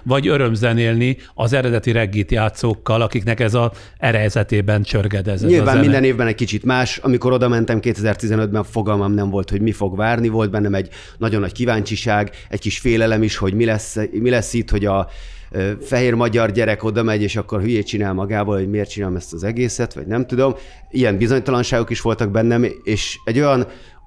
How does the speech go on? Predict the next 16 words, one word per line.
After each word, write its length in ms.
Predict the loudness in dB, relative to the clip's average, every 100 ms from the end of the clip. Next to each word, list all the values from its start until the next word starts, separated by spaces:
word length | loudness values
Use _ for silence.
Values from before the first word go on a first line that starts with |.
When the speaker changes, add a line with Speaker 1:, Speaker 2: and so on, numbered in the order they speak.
| 0
Speaker 2:
óriási 440 | 2 4 2 2
megerősítést, 960 | 2 2 2 2 0 -2 0 0 -2 -8 -2
nagyon-nagyon 640 | 0 2 4 2 2 2
pozitív 560 | 0 0 -2 -2 -2 -2 -6
megerősítést 640 | -2 0 0 -2 -6 -6 -4
kaptam 360 | -4 -2 0
ott, 260 | 0 -2 -4
és 340 | -4 -4 -8 -14 -20 -20 -4
őrületes 440 | 0 2 2 0 -2
inspirációt, 880 | -2 0 0 0 0 2 0 -2 -18 -20 -20 -20 -20 -20 -18 -18
hogy, 400 | -10 -2 0 2
ö, 180 | 2 2 0
aztán 280 | -2 0 0
ez 120 | 2
indított 460 | 0 0 -2 -2
el 280 | 0 0 -2